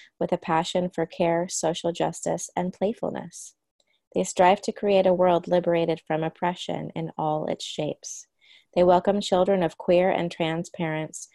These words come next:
children of sex workers, children of all gender expressions, abilities on a sliding scale.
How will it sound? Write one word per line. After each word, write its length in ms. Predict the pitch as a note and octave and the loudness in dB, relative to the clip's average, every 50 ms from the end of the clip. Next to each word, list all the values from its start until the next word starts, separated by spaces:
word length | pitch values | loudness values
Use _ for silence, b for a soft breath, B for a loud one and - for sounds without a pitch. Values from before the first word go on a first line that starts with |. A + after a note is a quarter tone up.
| b b b | b b b
children 380 | - - - F3+ F3+ F#3+ F#3+ G3 | -4 0 2 2 4 4 2 2
of 100 | F#3+ F3+ | 0 -2
sex 360 | - - F3 E3 E3+ - - | -2 0 0 0 0 -2 -4
workers, 560 | - D#3 D3+ - - D3+ D3+ D3 D#3 - - b b b b b b | -4 -4 -4 -2 -2 -2 0 -2 -2 -6 -10 b b b b b b
children 380 | - - G3 F#3 F3+ F#3+ F#3 | -4 0 0 2 2 2 0
of 140 | F3+ F3 - - | 0 -2 0 2
all 240 | D#3+ E3 E3 F3 | 4 4 4 4
gender 420 | E3+ E3+ - D#3 D#3 D#3+ D#3+ D#3 D3+ | 4 2 0 -2 -2 -2 0 0 0
expressions, 920 | D#3 - - - - - D#3 D3+ D#3 - - D3+ D3 D3 D3 D#3+ - - b b b b b - | 0 -2 -6 -10 -6 -4 -4 -4 -4 -4 -4 -4 -4 -4 -6 -10 -12 -14 b b b b b -6
abilities 920 | D#3+ D#3 - D#3 D3+ D3+ D3+ D3 D3+ C#3+ C#3+ C#3+ C#3+ D3 - - - - _ _ _ _ _ _ - | -4 0 0 2 2 2 0 0 -2 -2 -2 -2 -2 -4 -6 -10 -12 -14 _ _ _ _ _ _ -8
on 120 | D3 C#3+ | -6 -6
a 80 | D3 D#3+ | -6 -6
sliding 480 | - - - A2 G#2+ A2 - - - - | -6 -4 -2 -2 -2 -2 -4 -6 -8 -12
scale. 420 | - - - - - - - F3 | -12 -12 -12 -12 -12 -14 -16 -18